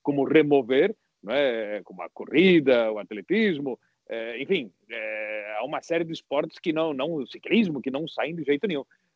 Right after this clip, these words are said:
Mas, é, mas alguns que vão e vêm, alguns que vão e vêm, interessante. E com certeza no futuro surgirão novos esportes.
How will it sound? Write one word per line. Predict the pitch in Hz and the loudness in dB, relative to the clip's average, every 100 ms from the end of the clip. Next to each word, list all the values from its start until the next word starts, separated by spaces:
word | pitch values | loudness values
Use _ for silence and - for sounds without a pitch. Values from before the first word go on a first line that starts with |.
| - | -4
Mas, | 120 120 117 101 | 0 2 0 0
é, | 120 113 110 110 | 2 4 2 0
mas | 117 123 | 0 2
alguns | 139 127 156 208 - | 2 2 -2 -4 -4
que | 247 233 190 | 0 0 0
vão | 120 143 214 | 0 0 0
e | 262 | -2
vêm, | 139 147 139 92 | -2 -2 -4 -6
alguns | 104 120 156 | -6 -6 -8
que | - | -4
vão | 175 196 | -2 -2
e | 180 | -2
vêm, | 131 117 | -2 -2
interessante. | 104 147 180 - 147 120 170 | 0 0 2 0 -2 -2 -2
E | |
com | 202 247 | 2 4
certeza | 302 226 247 240 | 4 2 0 0
no | 247 | -2
futuro | - 196 269 269 _ _ - | -2 0 2 2 _ _ -4
surgirão | - 240 202 185 202 294 | 4 6 8 8 6 4
novos | 143 123 107 98 | 0 -4 -4 -10
esportes. | 104 - 113 87 - 78 | -12 -10 -8 -8 -12 -20